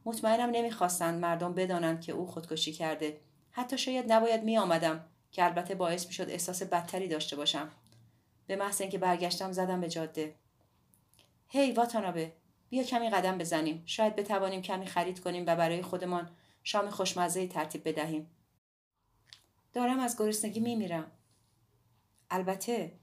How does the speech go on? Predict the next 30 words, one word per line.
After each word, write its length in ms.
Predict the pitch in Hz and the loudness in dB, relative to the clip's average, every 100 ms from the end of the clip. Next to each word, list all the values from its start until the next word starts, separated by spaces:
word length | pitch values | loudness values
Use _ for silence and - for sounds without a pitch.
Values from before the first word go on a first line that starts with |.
| _ _ _ | _ _ _
چیز 240 | - 208 | -4 0
خاصی 420 | 214 - 208 214 | 0 0 0 0
هست 280 | 220 220 233 | 0 0 0
که 80 | - | -2
میل 240 | 214 190 | -2 -2
داشته 300 | 185 190 - | -2 -2 -2
باشی؟" 480 | 185 185 - 190 185 - _ | -2 0 0 -2 -8 -14 _
گفت. 420 | 196 208 214 - - _ _ _ - | 2 2 2 -8 -20 _ _ _ -10
"سوکیاکی." 920 | - 302 302 285 254 - 214 165 - _ _ _ - | 0 0 4 2 2 0 -2 -2 -10 _ _ _ -2
پا 140 | 190 | 0
نوشت. 500 | 185 180 175 170 - _ _ _ _ | 2 0 -2 -4 -6 _ _ _ _
سوکیاکی 840 | - - 226 220 208 202 226 240 233 | -4 -2 0 0 0 0 -2 -2 0
غذای 320 | 202 185 208 | -2 0 0
ژاپنی 480 | 208 196 190 190 190 | 2 0 0 -4 -2
شامل 400 | 190 196 185 190 | -2 -2 -2 -4
گوشت 280 | 185 196 - | -4 -4 -4
پخته 500 | 196 185 180 180 175 | -4 -6 -4 -4 -2
و 100 | 175 | -2
سبزیجات 680 | 170 180 170 160 160 180 175 | 0 0 0 -2 -4 -2 -2
که 100 | 175 | -4
سر 260 | 180 175 175 | -2 0 0
میز 240 | 175 170 | -2 -4
غذا 340 | 175 160 151 151 | -4 -2 -2 -2
آماده 320 | 147 151 147 | -2 -2 -4
می‌شود. 400 | 147 - - - - _ _ _ _ _ _ _ _ - | -4 -4 -8 -12 -18 _ _ _ _ _ _ _ _ -4
سال‌هاست 480 | - 311 294 311 | 4 6 6 2
چیزی 220 | - 320 302 | 4 6 6
مانند 320 | 240 214 214 | 6 4 6
آن 200 | 214 233 | 4 4
نخوردم. 580 | 226 220 156 160 151 | 2 2 2 0 -2